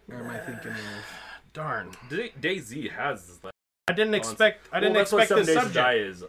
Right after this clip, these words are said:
Speaker 3: is, uh, is it's similar to days, just you can actually build structures, and it's Minecraft D Z.
Speaker 1: Well, there's another
Speaker 3: And
Speaker 1: one that's
Speaker 3: D Z.
Speaker 1: like
Speaker 3: That's a garbage one, just to,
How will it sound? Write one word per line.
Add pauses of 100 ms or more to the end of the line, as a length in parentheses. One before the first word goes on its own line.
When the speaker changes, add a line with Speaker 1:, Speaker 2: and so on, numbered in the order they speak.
(140)
Speaker 3:
is,
uh,
is
it's
similar
to
days, (500)
just (880)
you
can
actually
build (180)
structures,
and
it's
Minecraft
D
Z. (100)
Speaker 1:
Well,
there's
another
Speaker 3:
And
Speaker 1:
one
that's
Speaker 3:
D
Z.
Speaker 1:
like (260)
Speaker 3:
That's
a
garbage
one, (100)
just
to,